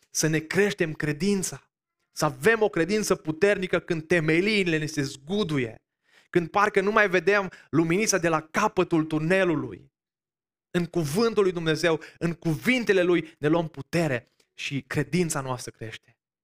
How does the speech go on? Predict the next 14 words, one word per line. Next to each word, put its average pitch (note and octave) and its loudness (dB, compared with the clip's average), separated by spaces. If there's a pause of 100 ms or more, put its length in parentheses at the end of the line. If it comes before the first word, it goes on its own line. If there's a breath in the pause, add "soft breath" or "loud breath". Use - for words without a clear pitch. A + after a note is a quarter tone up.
(120)
De - -20
aceea C3+ -4 (380)
începe B2+ -6
să - -16
te A#2+ -12
pregătești A#2 -6
încă A2+ -14
de G#2 -16
pe - -14
acum. G2+ -20 (1900)
Ascultă - -4
cuvântul A#2+ -8
lui A2+ -10
Dumnezeu. A2 -20